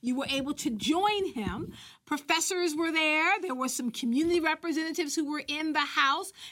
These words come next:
And of course, Representative Mfume was there as well, uh, because it was an opportunity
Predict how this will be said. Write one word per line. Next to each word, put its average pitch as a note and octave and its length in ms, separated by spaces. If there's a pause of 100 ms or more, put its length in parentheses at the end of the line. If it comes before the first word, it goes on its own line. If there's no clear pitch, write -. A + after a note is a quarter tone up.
(120)
And D4 120
of C#4+ 100
course, D#4 340
Representative C#4+ 640
Mfume D4+ 720
was C#4 180
there C#4+ 420
as D4 300
well, C4 580 (400)
uh, C4 180
because C#4+ 600
it D4 160
was D#4 220
an F#4+ 80
opportunity E4+ 880